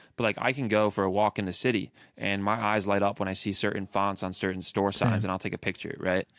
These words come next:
Speaker 1: But that is, like, impossible to teach. Like, how do you even teach that? You can't. So it's like, like, the font I use for Obsession is from Disneyland 'cause I'm obsessed with Walt Disney. Go look at Disneyland logo. It's the same font.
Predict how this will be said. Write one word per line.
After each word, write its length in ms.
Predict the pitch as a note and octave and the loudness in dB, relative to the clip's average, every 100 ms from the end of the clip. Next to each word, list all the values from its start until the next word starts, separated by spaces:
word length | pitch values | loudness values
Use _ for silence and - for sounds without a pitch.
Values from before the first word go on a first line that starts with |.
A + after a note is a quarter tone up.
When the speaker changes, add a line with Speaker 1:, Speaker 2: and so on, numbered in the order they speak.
| - - | -20 -6
Speaker 1:
But 140 | A2 | -2
that 160 | A2 A#2+ | 2 2
is, 80 | A2+ | 2
like, 140 | A2 | 0
impossible 480 | G#2 - G2+ - G2+ | -2 -2 -4 -2 -6
to 60 | - | -6
teach. 360 | - - - | -10 -10 -10
Like, 140 | G2+ G2 | -10 -6
how 120 | G2 | -4
do 80 | G2 | -2
you 60 | |
even 140 | F2+ F2 | -4 -8
teach 240 | E2+ - | -10 -8
that? 180 | - - | -8 -10
You 80 | - | -12
can't. 280 | - F2+ - _ - _ - | -10 -10 -10 _ -20 _ -8
So 140 | - | -2
it's 100 | G#2+ | 2
like, 140 | G#2 - | 2 0
like, 180 | G2+ | -4
the 80 | - | -4
font 320 | - A#2+ C3+ | -2 0 0
I 60 | A2 | 0
use 200 | G#2 G2+ | -2 0
for 120 | G#2+ | -2
Obsession 380 | F#2 G#2+ A2+ F2+ | -2 -2 -4 -6
is 60 | E2 | -6
from 200 | G2 F#2 | -6 -2
Disneyland 560 | F#2+ G#2+ G2+ E2 - | -2 -2 -6 -8 -14
'cause 160 | - F#2 | -12 -8
I'm 80 | F#2+ | -6
obsessed 320 | F2+ G#2+ F#2+ | -4 -4 -2
with 100 | G2 | -2
Walt 200 | F2+ F2+ | -2 -2
Disney. 280 | F#2+ F#2+ - - - | -4 -6 -10 -18 -6
Go 100 | A2 | 0
look 160 | A2+ B2 | 0 0
at 80 | |
Disneyland 460 | A2 A2+ A2 G2 F#2+ | 0 0 0 0 0
logo. 280 | A2 G2+ F2+ | 0 0 -2
It's 120 | - | -4
the 60 | - | -4
same 180 | G#2 | -4
font. 260 | G2 G#2+ | -2 -2